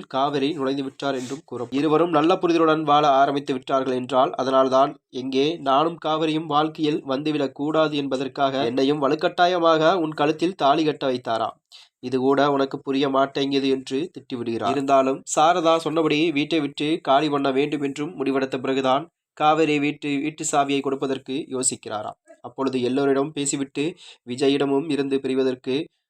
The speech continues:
வரும் அந்த நேரத்தில்தான் நிச்சயம் காவேரி அங்கிருந்து போகாதபடி ஒரு விஷயம் நடக்கப் போகிறது. அதாவது காவேரி கர்ப்பம் என்ற உண்மையை அனைவரும் தெரிய வரப்போகிறது. இதனால் அடுத்து என்ன நடக்கப் போகிறது என்றும் பரபரப்பான கதையுடன்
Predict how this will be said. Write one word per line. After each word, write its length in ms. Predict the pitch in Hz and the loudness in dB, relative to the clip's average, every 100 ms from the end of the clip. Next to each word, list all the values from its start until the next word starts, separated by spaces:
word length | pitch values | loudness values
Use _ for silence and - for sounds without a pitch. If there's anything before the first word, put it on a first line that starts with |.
| _ 120 | _ -8
வரும் 240 | 123 139 - | -4 -4 -6
அந்த 200 | 131 123 | -6 -2
நேரத்தில்தான் 720 | 131 139 143 143 131 135 - - _ | 0 0 -2 -4 2 2 2 -6 _
நிச்சயம் 460 | 135 139 165 165 | -10 -2 0 0
காவேரி 380 | 165 147 156 160 | 2 2 2 2
அங்கிருந்து 440 | 151 139 139 139 156 | 0 0 0 0 -2
போகாதபடி 500 | 156 147 151 139 135 156 | -2 -2 0 0 0 0
ஒரு 180 | 139 123 | 0 -2
விஷயம் 360 | 127 - 143 | -4 -4 -6
நடக்கப் 300 | 123 120 120 | -6 -8 -8
போகிறது. 400 | 117 110 104 104 - | -10 -8 -10 -12 -16
அதாவது 520 | - 117 127 127 123 135 160 - _ _ | -12 -2 0 0 0 -2 -2 -8 _ _
காவேரி 400 | 131 135 135 135 | -2 0 2 0
கர்ப்பம் 480 | 135 123 135 156 143 | 0 -2 0 0 -2
என்ற 220 | - 131 135 | -4 -8 -4
உண்மையை 360 | 120 127 123 131 160 | -4 -2 -2 -2 -4
அனைவரும் 460 | 123 147 160 156 | -4 -2 -2 -4
தெரிய 240 | 131 131 131 | -6 -4 -2
வரப்போகிறது. 520 | 127 123 113 110 - | -2 -6 -8 -10 -8
இதனால் 520 | 127 131 127 127 156 - _ _ _ _ | -2 0 4 2 2 -6 _ _ _ _
அடுத்து 280 | 143 165 135 | -6 -4 -2
என்ன 160 | 135 147 | 0 0
நடக்கப் 380 | 131 151 151 151 | 0 0 -2 0
போகிறது 340 | 147 143 135 | 0 0 0
என்றும் 380 | 131 131 135 143 | -2 -2 -4 -4
பரபரப்பான 540 | 135 139 143 139 139 | -4 -2 -2 -2 -2
கதையுடன் 460 | 135 127 123 127 | -2 -2 -2 -4